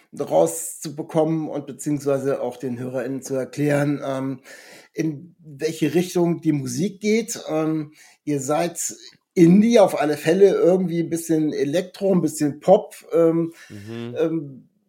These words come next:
Speaker 1: ohne jetzt eine Kategorie zu erfinden oder sowas, ähm, an welchen, an welchen Vorbildern orientiert ihr euch? Wo k-, kann man euch da so ein bisschen einordnen?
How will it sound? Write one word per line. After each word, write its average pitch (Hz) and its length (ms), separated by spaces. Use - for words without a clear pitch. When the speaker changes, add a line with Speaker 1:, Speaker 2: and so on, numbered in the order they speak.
Speaker 1:
ohne 214 220
jetzt 190 260
eine 175 100
Kategorie 160 680
zu 165 120
erfinden 190 500
oder 180 160
sowas, 175 400
ähm, 151 440
an 147 200
welchen, 156 760
an 143 140
welchen 143 220
Vorbildern 123 580
orientiert 113 420
ihr 98 140
euch? 104 260
Wo 143 300
k-, - 320
kann 139 160
man 143 100
euch 135 160
da 131 160
so 135 100
ein 135 60
bisschen 135 220
einordnen? 98 680